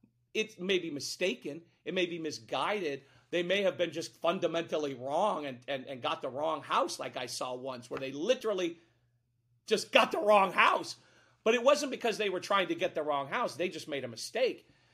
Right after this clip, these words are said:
And, and we take them to task on that. But for the most part, I think that the hardworking people of law enforcement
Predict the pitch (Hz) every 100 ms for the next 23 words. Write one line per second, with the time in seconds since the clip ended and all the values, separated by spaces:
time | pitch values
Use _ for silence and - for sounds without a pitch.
0 | _ _ _ 156 160 - _ _ _ _
1 | _ _ - 196 220 - 226 202 185 170
2 | 233 370 - - 123 117 104 - _ _
3 | _ _ _ _ _ _ _ - 226 254
4 | 247 247 277 - 202 196 202 - _ _
5 | _ _ _ - 233 - 214 208 - 165
6 | 165 185 160 185 170 160 180 185 165 151
7 | 143 156 196 185 - 131 127 139 143